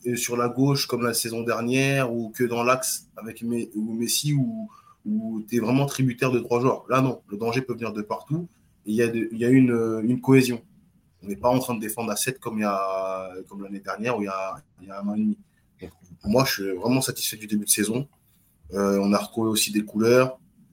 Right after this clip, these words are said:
Il y a des joueurs qui étaient en difficulté un petit peu, euh, moralement, pas forcément sur le, le football, mais moralement, je, à l'image de, de Hakimi qui est en train de faire un début de saison, euh, exceptionnel.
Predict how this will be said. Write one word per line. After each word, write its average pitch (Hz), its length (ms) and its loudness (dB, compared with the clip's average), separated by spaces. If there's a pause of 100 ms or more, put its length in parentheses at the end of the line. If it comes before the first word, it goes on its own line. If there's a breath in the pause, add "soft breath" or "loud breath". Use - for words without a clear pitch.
(120)
Il 98 80 -2
y - 20 0
a 104 40 2
des 104 60 2
joueurs 113 220 2
qui 104 360 0
étaient 110 280 0
en 104 140 2
difficulté 107 540 -4
un 107 140 0
petit 101 240 -8
peu, - 140 -4
euh, 98 840 2
moralement, 127 580 8
pas 123 120 -4
forcément 120 380 -2
sur 113 180 -4
le, 107 320 0 (380)
le 101 160 0
football, 117 380 4
mais 113 80 2
moralement, 113 440 2
je, - 100 -8 (300)
à 104 80 -2
l'image 107 280 0
de, 101 180 -6
de 107 180 -4
Hakimi 120 380 -2
qui 107 220 -4
est - 20 2
en 98 100 -2
train 107 180 -10
de 104 60 -8
faire 104 180 -6
un 101 60 -2
début 101 180 -8
de - 40 -14
saison, 101 360 -4
euh, 92 140 -14 (200)
exceptionnel. 131 600 2